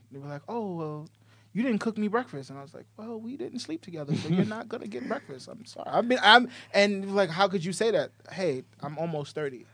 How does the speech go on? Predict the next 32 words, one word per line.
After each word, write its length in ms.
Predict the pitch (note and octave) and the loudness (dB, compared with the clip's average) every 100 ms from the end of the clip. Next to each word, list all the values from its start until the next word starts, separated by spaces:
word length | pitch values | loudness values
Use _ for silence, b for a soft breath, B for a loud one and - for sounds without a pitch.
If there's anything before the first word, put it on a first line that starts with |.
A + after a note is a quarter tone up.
| _ | _
I'm, 240 | C3 C#3+ B2+ | -8 -6 -6
I'm 200 | C#3+ C#3+ | -6 -6
an 80 | C#3+ | -6
adult. 380 | C3 B2 C3 - | -6 -4 -4 -6
I'm 100 | C3+ | -8
gonna 120 | C#3 | -6
be 100 | C#3+ | -4
honest 260 | D#3 F3 D#3 | -2 -2 -4
with 140 | B2 | -10
you. 100 | - - _ b b b C3 | -16 -20 _ b b b -4
I'm 140 | D#3 | 0
not 160 | D#3+ D3 | 0 0
gonna 140 | D3 | 0
go 180 | D3+ F3 | 2 2
the 100 | C#3 | 2
extra 220 | C#3+ - | -2 -4
mile 260 | C#3+ C#3 C#3 | -6 -4 -4
for, 180 | - C3+ | -4 -6
for 280 | A#2+ - C#3 | -8 -10 -8
certain 340 | - C#3+ C#3 | -6 -6 -6
things. 320 | B2+ C#3+ C#3+ C3+ | -6 -6 -6 -6
I 80 | |
know 180 | C#3 D3 | -4 -2
what 140 | C#3+ D3 | -2 -2
it 120 | C#3 | 0
is, 220 | D3 D3 | -2 -2
and 80 | C#3 | -6
it's, 140 | - - B B | -8 -12 B B
and 140 | D3+ | 0
now 120 | D3+ D3 | 2 2
you 200 | C#3+ D3+ | 2 2
know. 300 | G#3 - | 2 2